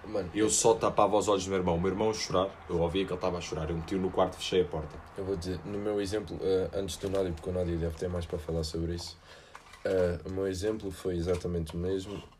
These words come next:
Speaker 1: Eh, não gostava de, tipo, falar muito disto pessoalmente, mas pronto. Eu estava a tomar banho e do nada comecei a ouvir gritaria pela casa e, tipo, eu notei pelos gritos da minha mãe que a coisa não era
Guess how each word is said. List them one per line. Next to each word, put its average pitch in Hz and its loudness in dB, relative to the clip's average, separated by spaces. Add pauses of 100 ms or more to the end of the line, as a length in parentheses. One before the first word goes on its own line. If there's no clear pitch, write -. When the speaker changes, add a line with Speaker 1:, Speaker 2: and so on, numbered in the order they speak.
Speaker 1:
Eh, 82 0 (1200)
não 104 -2
gostava 95 2
de, 82 -2 (220)
tipo, 78 -8 (600)
falar 90 -2
muito 87 -2
disto 85 -6
pessoalmente, 85 -4 (100)
mas 76 -6
pronto. 76 -8 (2000)
Eu 120 -4
estava 107 2
a - -4
tomar 107 2
banho 110 4 (100)
e 98 -6
do 90 0
nada 87 2
comecei 95 0
a 95 8
ouvir 92 0
gritaria 95 0
pela 92 -2
casa 101 0 (380)
e, 82 2
tipo, 80 -4 (800)
eu 87 -2 (160)
notei 95 2
pelos 87 -2
gritos 90 -2
da 101 0
minha 90 0
mãe 85 0
que 82 -4
a 78 -2
coisa 80 -2
não 80 0
era 82 -4